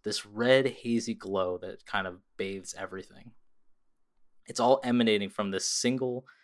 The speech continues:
gigantic crystalline point, something hanging from the very, very top of this tower. And it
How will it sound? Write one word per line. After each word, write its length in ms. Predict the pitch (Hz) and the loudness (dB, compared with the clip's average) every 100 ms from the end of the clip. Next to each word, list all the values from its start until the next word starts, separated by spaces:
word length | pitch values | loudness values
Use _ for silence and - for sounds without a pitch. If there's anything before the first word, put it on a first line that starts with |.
| _ | _
gigantic 680 | - 104 98 - 113 117 113 - - | -4 -4 -4 -2 -2 -2 -4 -6 -16
crystalline 640 | - 123 - 117 104 92 | -4 -2 -2 -2 -4 -4
point, 480 | - - 90 82 - - _ _ - | -8 -8 -8 -10 -20 -20 _ _ -6
something 220 | 160 151 | -2 -2
hanging 500 | 131 147 135 110 92 | -2 0 2 0 -4
from 160 | - 101 | -8 -8
the 80 | |
very, 400 | 98 131 139 160 | -6 0 4 4
very 280 | 151 139 127 | 4 2 2
top 340 | 117 110 104 98 | 0 -2 -2 -4
of 60 | |
this 160 | 95 - | -12 -2
tower. 440 | 107 92 87 - - - - _ - _ - _ | 0 2 -2 -8 -20 -20 -20 _ -20 _ -20 _
And 120 | 110 | -2
it 180 | 147 - | -2 -2